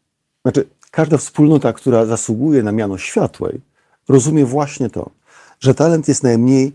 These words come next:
sprawiedliwie podzielonym dobrem i dba o ten talent. Więc, e, <clears throat> to, to jest, to nie tak, że ta, ta zmiana, ta próba totalnej rewolucji i stworzenia nowego Polaka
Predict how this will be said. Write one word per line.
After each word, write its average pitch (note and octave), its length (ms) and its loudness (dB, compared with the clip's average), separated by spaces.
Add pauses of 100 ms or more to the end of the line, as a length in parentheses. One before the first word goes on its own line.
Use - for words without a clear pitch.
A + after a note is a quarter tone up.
sprawiedliwie G#2+ 640 0
podzielonym G2+ 440 -2
dobrem E2+ 320 -6 (340)
i A#2+ 100 2
dba F2 480 0
o A2 100 -4
ten A2+ 200 -6
talent. G2+ 360 -6 (880)
Więc, B2+ 300 4
e, D3 120 6 (280)
<clears throat> - 280 -20
to, D3 180 4
to E3+ 120 2
jest, F3+ 240 2 (200)
to D#3 120 2
nie A3+ 80 4
tak, E3 160 4
że C#3 180 4 (540)
ta, A#2 220 2
ta G#2+ 240 -2
zmiana, G#2+ 540 -2
ta F#2+ 100 -6
próba G2 500 0 (280)
totalnej A2 480 4
rewolucji F#2+ 500 -6
i - 60 -12
stworzenia G2+ 340 -4
nowego G2 280 -4
Polaka G2+ 420 -2